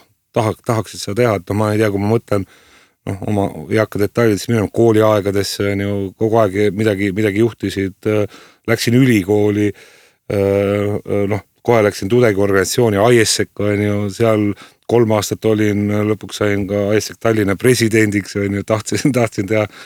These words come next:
Siis läksin esimene, üheksakümne viiendal aastal, kui ma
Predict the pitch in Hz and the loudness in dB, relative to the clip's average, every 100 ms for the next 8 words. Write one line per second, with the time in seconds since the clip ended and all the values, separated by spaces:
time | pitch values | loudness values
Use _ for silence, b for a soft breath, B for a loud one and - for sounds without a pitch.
0 | B _ 120 123 - 104 104 101 113 110 | B _ -2 -2 -2 -2 0 0 0 0
1 | 104 101 98 b b b b b - 120 | 0 0 -2 b b b b b 0 0
2 | - 107 117 107 101 104 - 98 95 | 2 0 2 2 2 0 0 -6 -4